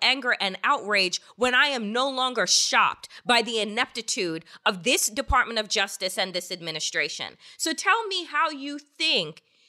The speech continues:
that we're gonna see this play out other than by the headlines,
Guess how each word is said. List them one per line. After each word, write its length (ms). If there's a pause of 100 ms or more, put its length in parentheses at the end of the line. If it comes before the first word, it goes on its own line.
that 260
we're 220
gonna 220
see 280
this 220
play 340
out 300
other 300
than 420 (500)
by 220
the 80
headlines, 720